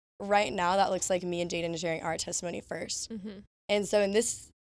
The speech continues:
Speaker 1: episode, um, Jaden's gonna share hers, but in future episodes, we're gonna have on guests just from, like, teenagers that we see are pursuing the Lord, and we just want them to come on and hear their stories. And some of them, we have made a list, and some of them we
Speaker 2: Yes.
Speaker 1: know their stories, some of them we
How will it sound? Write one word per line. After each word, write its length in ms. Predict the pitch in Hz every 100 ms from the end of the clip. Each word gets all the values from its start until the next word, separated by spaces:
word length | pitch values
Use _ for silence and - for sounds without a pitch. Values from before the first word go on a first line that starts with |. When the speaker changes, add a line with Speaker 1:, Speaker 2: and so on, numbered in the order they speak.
| -
Speaker 1:
episode, 580 | 196 185 180 170 170 175 -
um, 340 | 196 185 170 165
Jaden's 320 | 175 175 170
gonna 140 | -
share 200 | 185 -
hers, 380 | 180 196 - - -
but 260 | 190 - - -
in 120 | 196
future 300 | - 208 -
episodes, 640 | 175 170 - 180 180 - -
we're 180 | 190 180
gonna 200 | 185 190
have 280 | 180 180 175
on 380 | 175 180 175 190 _ _ _ _ _
guests 340 | 190 185 190 -
just 200 | 185 -
from, 380 | 190 180 180 185 _ _ _ _ _ _
like, 260 | 202 180 - - -
teenagers 680 | 202 196 190 190 190 196 180
that 280 | 196 180 180
we 140 | 180
see 200 | 180 170
are 120 | 175 175
pursuing 360 | 180 180 175
the 80 | 180
Lord, 300 | 170 160 180
and 220 | 185 175
we 140 | 165 165
just 280 | 175 - -
want 520 | 170 170 165 - 170
them 220 | 170 165
to 80 | 180
come 200 | - 170
on 120 | 170
and 60 | 170
hear 100 | 170
their 80 | 180
stories. 560 | 180 175 170 170 165 -
And 200 | 180 175
some 240 | - 190 202
of 120 | 196
them, 280 | 202 190 -
we 140 | 190
have 100 | 196
made 220 | 185 185 175
a 60 |
list, 380 | 160 185 - -
and 200 | 196 185
some 160 | 202 202
of 60 | 208
them 180 | 208
we 100 | 190 175
Speaker 2:
Yes. 100 | 180
Speaker 1:
know 160 | 202
their 140 | 220 220
stories, 360 | 220 208 202
some 100 | 190
of 40 | 170
them 100 |
we 120 | 156